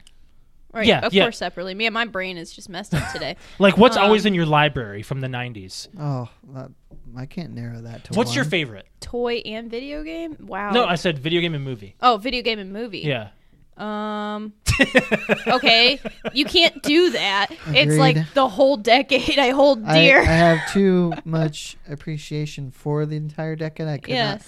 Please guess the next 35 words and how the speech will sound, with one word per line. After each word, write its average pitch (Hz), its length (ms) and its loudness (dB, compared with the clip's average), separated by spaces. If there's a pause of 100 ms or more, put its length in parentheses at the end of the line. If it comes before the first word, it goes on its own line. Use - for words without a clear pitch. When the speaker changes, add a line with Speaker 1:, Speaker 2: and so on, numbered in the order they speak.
(140)
Speaker 3:
not, - 140 -16
I - 80 -4
couldn't 165 280 -4
pick 147 200 -10
just - 220 -16
one. - 200 -20
Speaker 2:
Well, 196 120 4
if, 190 120 -6
like, 214 200 2
for 208 140 0
example, 196 300 0
if 185 80 -2
there 185 100 0
was 196 180 0
a, 160 320 0 (380)
for 208 180 -2
the 180 140 0
Wii, 156 540 -2
they 147 120 0
had 156 180 -2
the 147 80 -2
retro 147 380 -2
console 147 480 -2
out, 160 320 0 (200)
and 165 120 -4
when 165 80 -2
they 175 140 4
announced 151 440 -2
that 156 120 -2
they 147 80 -4
brought 139 360 -2
Donkey 147 240 -4
Kong 151 240 -2
Country 143 380 -8
two 143 540 -6